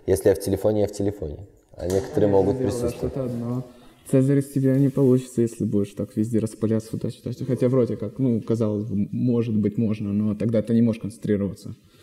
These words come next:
Speaker 2: Просто тратишь свою энергию зря. Хорошо, с-, предпоследний вопрос. Панама или Белка?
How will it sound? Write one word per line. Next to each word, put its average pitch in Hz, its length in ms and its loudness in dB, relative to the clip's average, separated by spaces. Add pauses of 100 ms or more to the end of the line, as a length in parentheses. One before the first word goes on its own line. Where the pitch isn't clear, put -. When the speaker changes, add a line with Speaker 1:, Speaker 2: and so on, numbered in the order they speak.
(220)
Speaker 2:
Просто 107 320 -2
тратишь 98 300 -2
свою 104 160 -2
энергию 101 260 0
зря. 98 280 -2 (380)
Хорошо, 123 340 2
с-, - 640 -16
предпоследний 131 520 2
вопрос. 156 320 2
Панама 123 540 2
или 117 120 4
Белка? 107 420 -2